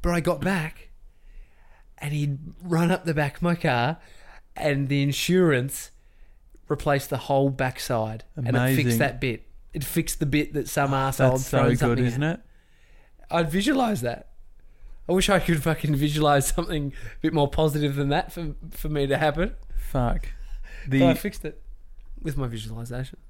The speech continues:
Speaker 2: The visualization's great. Um, yeah, it was. Um, I could go down the fucking rabbit hole of all the things I've broken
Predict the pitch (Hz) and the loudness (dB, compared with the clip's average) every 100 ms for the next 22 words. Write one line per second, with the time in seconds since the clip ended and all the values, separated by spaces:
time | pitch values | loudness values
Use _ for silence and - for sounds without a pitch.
0 | - - - 143 165 156 127 113 117 117 | -20 -8 0 2 2 2 2 2 2 0
1 | - 117 - - - 147 - - - - | -2 -6 -4 -2 -2 -4 -6 -8 -10 -12
2 | - - - - - 131 131 127 127 127 | -16 -20 -20 -16 0 4 6 4 2 0
3 | 127 - - - - - - - - - | -2 -4 -10 -20 -20 -20 -20 -20 -20 -2
4 | 135 123 131 - - 135 131 120 131 117 | 2 4 2 0 -2 0 2 2 2 0
5 | 117 113 120 113 113 110 113 - - - | 0 0 0 2 2 2 0 -2 -10 -4
6 | 117 117 117 117 110 - 117 120 117 117 | -2 2 2 2 0 -2 0 2 2 0
7 | 113 120 113 - - - - - 123 - | 0 0 -2 -8 -18 -20 -20 -4 -2 2
8 | 120 117 117 107 127 117 113 123 120 120 | 2 4 2 0 0 2 2 0 0 -2